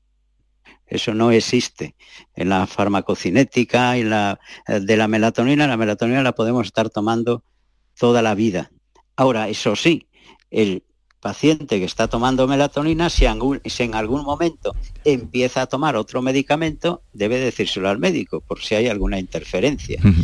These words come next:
Speaker 1: Entonces, eso, eh, es lo que hay que tener cuidado, ¿no?
Speaker 2: Sí.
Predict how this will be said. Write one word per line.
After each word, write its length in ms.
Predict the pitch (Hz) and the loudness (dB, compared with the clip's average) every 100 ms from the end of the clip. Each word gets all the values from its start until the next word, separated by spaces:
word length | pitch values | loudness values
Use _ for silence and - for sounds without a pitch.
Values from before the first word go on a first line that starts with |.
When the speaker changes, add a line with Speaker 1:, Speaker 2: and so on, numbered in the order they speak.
| - - | 0 -8
Speaker 1:
Entonces, 360 | 92 87 120 - - - | -6 0 0 -2 -10 -8
eso, 420 | - 110 - 135 - - - - - | 0 0 4 2 0 -10 -20 -20 -12
eh, 260 | 87 113 - | -2 0 2
es 180 | 135 139 | 0 0
lo 140 | 131 | 0
que 80 | 120 | 0
hay 100 | 120 | 0
que 120 | 120 | 0
tener 280 | 113 107 98 | -2 -2 -4
cuidado, 500 | 101 92 87 71 76 | -4 -2 -2 -4 -8
¿no? 200 | 147 - | -8 -6
Speaker 2:
Sí. 160 | - | 0